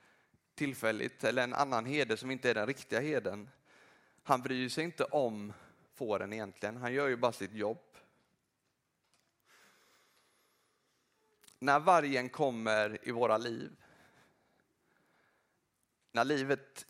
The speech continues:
inte blir som vi har tänkt oss, när sjukdom drabbar eller relationer brister, när det blir krig eller coronakris eller andra kristider.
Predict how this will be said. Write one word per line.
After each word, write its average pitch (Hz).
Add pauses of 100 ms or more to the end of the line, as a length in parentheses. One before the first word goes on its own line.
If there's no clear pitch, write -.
(140)
inte 151
blir 143
som 120
vi 113
har 110
tänkt 117
oss, - (260)
när 110
sjukdom 143
drabbar 120
eller 123
relationer 123
brister, 131 (800)
när 127
det 127
blir 135
krig 147 (180)
eller 127
coronakris 131 (2250)
eller 113
andra 113
kristider. 107